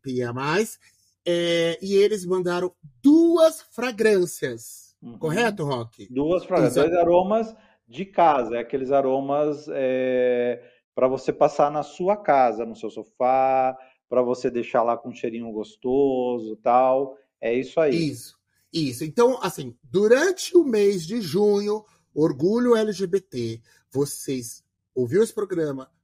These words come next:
Speaker 1: vocês vão lá na página deles, começa a seguir e coloca assim, "Viemos pelo banheirão", tira print e manda pra gente na D M.
Speaker 2: Manda pra
Speaker 1: Se você
Speaker 2: gente
Speaker 1: fizer,
Speaker 2: na D M.
Speaker 1: se você fizer isso, você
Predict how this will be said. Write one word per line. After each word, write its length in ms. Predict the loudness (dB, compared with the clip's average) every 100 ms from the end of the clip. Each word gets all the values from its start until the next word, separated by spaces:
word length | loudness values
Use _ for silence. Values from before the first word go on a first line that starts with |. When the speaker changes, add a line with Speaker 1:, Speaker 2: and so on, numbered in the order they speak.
| _
Speaker 1:
vocês 340 | -16 -14 -16
vão 200 | -14 -14
lá 120 | -10 -12
na 120 | -10
página 280 | -12 -12 -8
deles, 320 | -8 -10 -14 _ _ _
começa 680 | -4 -2 -2 -2 -2 -4 -8
a 20 |
seguir 560 | -8 -8 -8 -6 -8 -10 _ _
e 80 | -12
coloca 440 | -6 -4 -4 -4
assim, 280 | -10 -10 -14 -16 _ _
"Viemos 720 | 2 4 4 2 0 -4 2
pelo 260 | 4 4
banheirão", 560 | 2 0 2 2 0 -2
tira 280 | -4 -2 -2
print 440 | -2 -4 -4 -8 -6
e 100 | -4
manda 280 | 0 -2
pra 160 | -2 -4
gente 300 | 0 -2 -2
na 100 | -4
D 100 | 0
M. 100 | -2
Speaker 2:
Manda 140 | -2 -4
pra 140 | -2
Speaker 1:
Se 40 | 0
você 80 | 0
Speaker 2:
gente 60 |
Speaker 1:
fizer, 200 | 0 4
Speaker 2:
na 60 | 6
D 60 | 4
M. 140 | 2
Speaker 1:
se 80 | -2
você 200 | -2 -2
fizer 320 | -4 -2 2
isso, 840 | 2 2 -2 -4 -6 -8 -4 -2 -4 _ _ _ _ _
você 480 | 4 4 2 -14